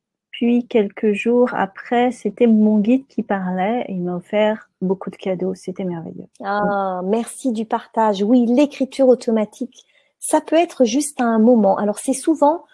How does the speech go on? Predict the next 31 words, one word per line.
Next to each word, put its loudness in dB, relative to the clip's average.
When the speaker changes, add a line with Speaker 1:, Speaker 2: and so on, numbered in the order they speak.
Speaker 2:
je -8
l'ai 2
pas 2
dit, -2
mais 4
c'est -8
souvent -4
des 4
moments, 6
voilà, 0
des 0
moments 0
forts, 0
hein, -2
des -2
moments 2
où 2
on 0
a 0
besoin 2
de, -2
de, -4
d'entendre, 0
euh, 0
euh, 2
ou 0
de 2
recevoir, 2
euh, -4
des 2
messages. -2